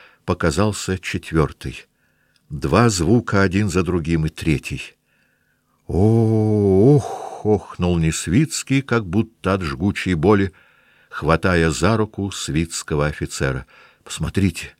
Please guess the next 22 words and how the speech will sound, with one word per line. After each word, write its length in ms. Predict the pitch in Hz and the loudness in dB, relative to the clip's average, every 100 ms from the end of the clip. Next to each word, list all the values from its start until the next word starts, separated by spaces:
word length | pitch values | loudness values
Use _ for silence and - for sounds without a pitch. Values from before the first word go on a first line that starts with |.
| _ _ _ _ | _ _ _ _
упал 420 | - 76 95 90 85 | -8 -4 -2 -2 -2
один, 380 | 78 78 73 65 _ _ - | -2 -4 -4 -8 _ _ -10
упал, 500 | - 95 - 123 78 | -2 0 2 2 2
упал!» 460 | 87 87 160 127 82 - _ _ _ _ _ _ _ - | -2 2 4 4 0 -10 _ _ _ _ _ _ _ -18
«Два, 420 | - 62 67 98 | -14 -6 -2 -2
кажется. 800 | - 117 92 76 - - 71 67 _ _ _ _ _ _ _ _ | -2 -4 -4 -6 -8 -10 -10 -12 _ _ _ _ _ _ _ _
Был 380 | - - 160 170 | -2 6 10 10
бы 160 | 135 139 | 8 6
я 160 | 135 | 6
царь, 520 | 131 - 107 135 139 120 - - | 4 0 4 4 4 0 -10 -4
никогда 880 | 80 131 - 113 87 65 64 90 95 | 0 0 2 0 0 -10 0 2 2
бы 160 | 85 | 0
не 160 | 85 82 | 0 0
воевал», — 800 | 76 80 80 69 69 69 69 69 _ _ _ _ | 2 0 0 -2 -4 -4 -6 -12 _ _ _ _
сказал 560 | - - 73 71 73 | -16 -4 -4 0 0
Несвицкий, 920 | 71 69 - 73 92 - - 87 85 - _ _ _ | 0 -2 -6 -4 -4 -4 -8 -6 -6 -8 _ _ _
отворачиваясь. 960 | 80 - 76 67 65 - 67 69 - - _ _ _ _ _ _ _ _ _ _ _ _ - | -8 -4 -4 -4 -4 -8 -8 -8 -12 -18 _ _ _ _ _ _ _ _ _ _ _ _ -2
Французские 560 | 87 87 113 - 107 | -2 2 0 2 4
орудия 320 | 104 110 101 | 4 4 4
опять 300 | 104 - 107 | 4 4 0
поспешно 500 | - 98 - 95 101 | 0 -2 0 -2 -2
заряжали. 580 | 90 92 92 82 71 65 | -2 0 0 0 -2 -2